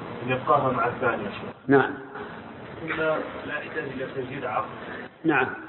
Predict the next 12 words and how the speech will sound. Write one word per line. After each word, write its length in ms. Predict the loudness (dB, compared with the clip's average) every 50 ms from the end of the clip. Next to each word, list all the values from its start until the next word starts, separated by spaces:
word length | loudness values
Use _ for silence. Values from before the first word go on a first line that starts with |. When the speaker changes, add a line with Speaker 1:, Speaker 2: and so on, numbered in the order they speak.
| -10 -6
Speaker 1:
مع 100 | -4 -4
أن 100 | -2 -4
الأول 480 | -4 -6 -6 -6 -6 -6 -4 -6 -6 -6
يا 100 | -6 -6
شيخ 280 | -6 -8 -8 -8 -8 -10 -12 -14 -14 -14 -16 -16 -16 -16 -16 -16 -10 -6
كان 140 | -4 -4 -4 -6 -4 -4
قبل 300 | -4 -4 -4 -6 -8 -8 -8 -8 -10 -12 -12 -14 -14 -14 -14 -16 -16 -16 -14 -10 -8 -8 -8 -8 -10 -10 -10 -10
يمضيه 460 | -8 -8 -8 -8 -6 -4 -2 -2 -2 -4 -6 -8 -12 -14 -14 -14 -12 -12
كان 120 | -8 -6
عقده 400 | -4 -4 -4 -4 -6 -8 -8 -8 -8 -8
صحيح. 260 | -10 -10 -8 -8 -10 -10 -12 -16 -10 0
Speaker 2:
نعم. 260 | 4 4 4 4 2